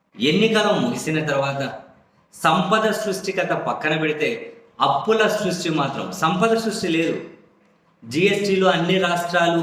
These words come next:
పాజిటివ్ చూపెడితే ఆంధ్రప్రదేశ్ నెగెటివ్ చూపెడుతుంది. తలసరి ఆదాయం తగ్గిపోయింది, ప-, ఆంధ్రప్రదేశ్ పౌరుల కొనుగోలు శక్తి తగ్గిపోయింది, అది జిఎస్టీ వసూళ్లలో రిఫ్లెక్ట్ అవుతూ ఉంది. అన్ని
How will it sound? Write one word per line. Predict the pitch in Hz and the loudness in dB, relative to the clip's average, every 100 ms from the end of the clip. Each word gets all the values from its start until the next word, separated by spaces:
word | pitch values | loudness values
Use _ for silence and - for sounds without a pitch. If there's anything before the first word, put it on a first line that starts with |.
| - | 0
పాజిటివ్ | 143 160 160 165 160 | 0 0 -2 -4 -4
చూపెడితే | 156 151 143 | -6 -2 0
ఆంధ్రప్రదేశ్ | 147 151 147 147 131 | 0 -2 -2 -2 -2
నెగెటివ్ | 127 123 143 151 147 | -4 -2 -2 -2 0
చూపెడుతుంది. | 147 147 147 143 143 143 - _ _ _ _ _ _ | 0 0 -2 -4 -6 -8 -14 _ _ _ _ _ _
తలసరి | 151 156 156 160 | 2 2 4 2
ఆదాయం | 156 156 151 | 2 0 0
తగ్గిపోయింది, | 135 131 135 143 135 143 143 - _ _ _ _ _ | 0 -2 -2 -2 -2 -4 -6 -12 _ _ _ _ _
ప-, | 156 139 131 123 135 | 4 6 6 4 2
ఆంధ్రప్రదేశ్ | 165 180 170 170 160 | 4 2 2 0 0
పౌరుల | 156 151 143 | 0 0 0
కొనుగోలు | - 127 135 151 151 | -2 -2 0 2 2
శక్తి | 151 147 139 | 0 -4 -2
తగ్గిపోయింది, | 139 139 135 139 139 147 | -4 -4 -4 -4 -4 -2
అది | 139 127 117 | -2 -4 -4
జిఎస్టీ | 135 151 151 147 | 0 0 0 0
వసూళ్లలో | 135 - 135 135 131 | -2 -2 -4 -2 -4
రిఫ్లెక్ట్ | 110 - 135 135 143 | -8 -6 -6 -4 -2
అవుతూ | 135 139 131 | -2 -4 -8
ఉంది. | 131 131 131 - _ _ _ _ _ _ _ _ _ _ _ _ _ | -6 -8 -10 -14 _ _ _ _ _ _ _ _ _ _ _ _ _
అన్ని | 147 214 277 | 0 2 4